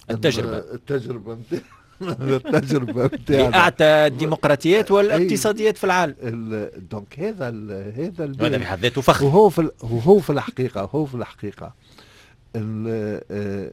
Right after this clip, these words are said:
Speaker 2: يعني، آه، آه، في تونس ولا غير تونس، آه،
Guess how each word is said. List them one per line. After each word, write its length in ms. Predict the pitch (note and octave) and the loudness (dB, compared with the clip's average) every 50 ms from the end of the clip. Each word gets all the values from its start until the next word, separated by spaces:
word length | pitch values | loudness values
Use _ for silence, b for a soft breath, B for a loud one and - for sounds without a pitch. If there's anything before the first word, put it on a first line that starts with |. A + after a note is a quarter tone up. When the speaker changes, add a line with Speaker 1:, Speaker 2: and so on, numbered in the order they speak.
| - _ - | -14 _ -8
Speaker 2:
يعني، 760 | B2 C#3 E3 - D3 D3+ D#3+ D#3 C#3+ C#3+ C#3+ C#3+ C3+ C3 B2+ | -6 -6 -6 -4 -6 -6 -6 -4 -4 -4 -6 -4 -4 -4 -4
آه، 400 | B2 A#2+ A#2+ A#2 A2+ A2 G#2+ - - - _ _ _ _ _ _ _ _ _ - | -4 -4 -6 -6 -8 -8 -10 -12 -14 -20 _ _ _ _ _ _ _ _ _ -16
آه، 320 | F#2+ F2+ F#2+ F#2 F#2 F2+ F2+ F2+ F2 - _ _ _ _ _ _ _ _ _ | -14 -12 -12 -12 -12 -14 -16 -18 -20 -20 _ _ _ _ _ _ _ _ _
في 260 | - - - C#3+ C#3 C3 - _ - | -18 -10 -6 -6 -6 -6 -8 _ -6
تونس 460 | F#3+ F#3+ F3 D3+ C#3 C3+ B2 - - | -4 -2 -2 -2 -4 -6 -8 -6 -6
ولا 240 | C#3 C#3 C#3 C3+ B2+ | -6 -4 -4 -4 -6
غير 240 | A#2+ C3 B2 B2+ G#2+ G2+ _ - | -6 -6 -6 -8 -8 -10 _ -6
تونس، 540 | C3 B2 A2 G2 F#2 F2 E2+ - - - G2+ | -4 -4 -2 -4 -6 -10 -12 -12 -14 -12 -12
آه، 100 | G#2 | -12